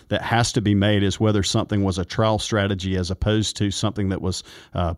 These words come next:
patently ineffective or incompetent as trial counsel. Um, in most cases, trial counsel will be called as a witness,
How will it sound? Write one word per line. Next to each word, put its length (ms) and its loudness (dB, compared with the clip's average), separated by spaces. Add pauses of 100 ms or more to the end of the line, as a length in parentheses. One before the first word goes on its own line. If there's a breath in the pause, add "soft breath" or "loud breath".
patently 800 0
ineffective 840 0
or 260 -4
incompetent 680 -2
as 200 -4
trial 280 -2
counsel. 600 -4 (480 loud breath)
Um, 320 2 (180)
in 160 4
most 320 2
cases, 600 -2 (180 loud breath)
trial 560 0
counsel 580 0
will 160 2
be 140 0
called 420 0
as 160 0
a 80 4
witness, 720 -2